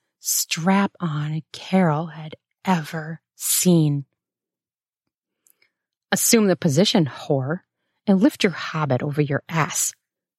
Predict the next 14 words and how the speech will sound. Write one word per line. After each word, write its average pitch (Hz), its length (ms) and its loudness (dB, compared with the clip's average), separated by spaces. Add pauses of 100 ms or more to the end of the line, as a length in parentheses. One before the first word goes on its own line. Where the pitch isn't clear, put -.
Nancy 147 320 -2
spat, - 720 -2 (720)
her 170 160 0
tone 156 760 2
like 151 400 0
ice. 147 500 -8 (680)
"You 196 180 2
want 170 280 0
to - 140 -6
fuck - 480 -4
around 175 580 4
in 185 160 6
this 190 220 4
convent? 196 720 2